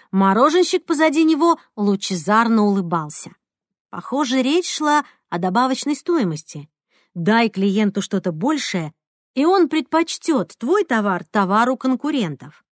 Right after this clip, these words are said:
Продавцы мороженого в Турции предлагали шоу. Это Ника помнила по своим поездкам в Анталию. Макс что-то спросил,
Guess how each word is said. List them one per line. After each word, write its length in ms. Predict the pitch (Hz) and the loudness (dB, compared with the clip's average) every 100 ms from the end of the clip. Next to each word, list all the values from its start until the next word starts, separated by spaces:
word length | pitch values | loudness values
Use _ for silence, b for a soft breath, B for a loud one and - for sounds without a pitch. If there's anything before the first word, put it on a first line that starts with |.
| _ _ | _ _
Продавцы 460 | 196 202 208 - 220 | -4 -2 -2 0 0
мороженого 560 | 214 226 214 202 202 | 2 0 0 0 -2
в 60 | 202 | -4
Турции 420 | 277 320 - 180 | -6 -6 -4 -6
предлагали 760 | 160 190 185 208 254 277 254 - _ | -4 -4 -2 -2 -2 0 -2 -4 _
шоу. 680 | - - - 294 247 143 - b b b - | -14 -10 -6 -2 -2 -4 -12 b b b -4
Это 240 | 349 320 | -2 0
Ника 300 | 302 285 254 | 0 0 -2
помнила 420 | 277 269 247 220 | 0 2 2 0
по 120 | 202 | -2
своим 360 | 208 214 214 220 | -4 -2 0 0
поездкам 580 | 202 202 208 - - 220 | -2 -2 -2 -4 -4 -2
в 60 | |
Анталию. 600 | 254 262 165 139 139 143 _ _ _ _ _ _ - | -2 -2 -6 -8 -12 -18 _ _ _ _ _ _ -4
Макс 460 | 226 254 254 - b b | 0 0 -2 -8 b b
что-то 320 | - 254 240 | -4 -2 -2
спросил, 720 | - - 240 - - 381 381 | -6 -2 -2 -2 0 2 0